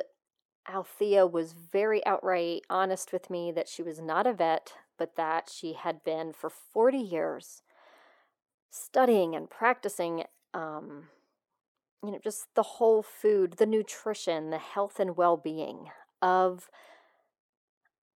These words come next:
animals. And she looks in his eyes, and actually then looked in our Stella's eyes as well, and could just get a sense for what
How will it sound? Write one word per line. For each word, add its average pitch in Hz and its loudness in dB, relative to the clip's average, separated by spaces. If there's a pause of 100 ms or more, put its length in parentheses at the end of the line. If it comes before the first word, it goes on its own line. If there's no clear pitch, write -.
(360)
animals. 151 -6 (720)
And 180 0 (1200)
she 202 -10 (320)
looks 180 0 (340)
in 220 -2
his 185 -4
eyes, 165 -6 (380)
and 190 2
actually 190 0
then 180 2
looked 185 0
in 175 2
our 165 -2
Stella's 175 0
eyes 165 -8
as 175 -2
well, 165 0
and 180 -6
could 190 0 (400)
just - 0
get 294 2
a 320 0
sense - -4
for 185 4
what 180 -2